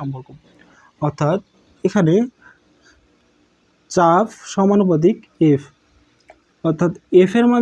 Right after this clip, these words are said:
যত বাড়বে, পি এর মানও তত বাড়বে। তো তোমার পরীক্ষায় প্রশ্ন আসতে পারে যে ক্ষেত্রফল বাড়লে চাপের কিরূপ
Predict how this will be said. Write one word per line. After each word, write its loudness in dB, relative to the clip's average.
যত 2
বাড়বে, 0
পি 2
এর 8
মানও 0
তত -2
বাড়বে। -2
তো 0
তোমার 4
পরীক্ষায় 2
প্রশ্ন -4
আসতে -4
পারে 0
যে -2
ক্ষেত্রফল 0
বাড়লে 2
চাপের 0
কিরূপ -2